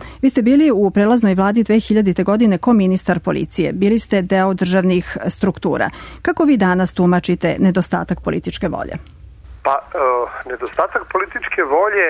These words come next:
Speaker 2: je prvo bio jasan kada su doneli zakon o lustraciji, a nikad ga nisu primenili,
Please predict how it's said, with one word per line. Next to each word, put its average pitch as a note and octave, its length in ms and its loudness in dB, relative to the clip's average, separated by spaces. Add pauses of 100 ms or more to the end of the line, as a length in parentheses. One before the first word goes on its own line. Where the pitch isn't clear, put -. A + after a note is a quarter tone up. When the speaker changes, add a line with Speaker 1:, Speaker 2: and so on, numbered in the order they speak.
(720)
Speaker 2:
je C3+ 140 -4 (440)
prvo F3 520 0 (520)
bio E3 180 -2
jasan D3+ 560 -2 (220)
kada C3+ 600 -2 (140)
su - 60 -14
doneli D3 480 -4
zakon C#3+ 400 -4
o A#2+ 100 -10
lustraciji, C#3+ 640 -6
a B2+ 140 -2
nikad C3+ 260 -6
ga C3+ 60 -2
nisu C3 260 -8 (100)
primenili, A#2 560 -10